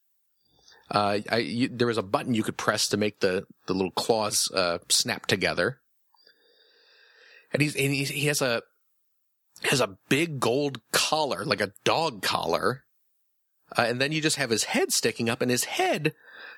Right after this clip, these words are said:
just looks like a, a shriveled, fleshy grape. It's just like this fat head plopped on this body. Uh, he's completely bald. Uh, but he has this, this golden,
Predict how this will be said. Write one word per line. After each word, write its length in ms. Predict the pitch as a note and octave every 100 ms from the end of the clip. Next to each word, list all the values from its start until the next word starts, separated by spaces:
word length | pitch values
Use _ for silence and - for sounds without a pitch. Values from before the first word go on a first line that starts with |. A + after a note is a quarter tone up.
| -
just 200 | D#4+ E4+
looks 160 | -
like 100 | A#3
a, 180 | D3 B2 -
a 120 | C#3
shriveled, 580 | A#2+ - - E4+ C4+ G#3
fleshy 480 | - - A#3 - C#3+
grape. 640 | B2+ B2+ A2 C3+ C3+ - - - _ _ _
It's 120 | - G#3+
just 160 | G#3
like 140 | G3 -
this 220 | D3+ -
fat 800 | - - - - - E3+ G#3+ -
head 560 | - F#3+ F3 G#2+ G#2+ - _ -
plopped 440 | - C3+ E3+ -
on 120 | D#3+
this 180 | D3+ C3+
body. 560 | C3 D3 B2+ G2 G#2+ C3+ _ _ _ _ - - -
Uh, 220 | A2 A2+
he's 200 | A2+ B2
completely 520 | - C3+ B2+ E3+ A3 G#3
bald. 560 | C#3 G#2+ G#2 G#2 D#3 - _ _ _ _ _ _ _ - - -
Uh, 200 | B2 B2
but 140 | B2+
he 80 | C3+
has 240 | D3+ F3
this, 260 | D#3+ D3 -
this 240 | A#2+ A#2+ A#2
golden, 760 | G#2+ A2+ D3+ F#3 F#3+ E3 C#3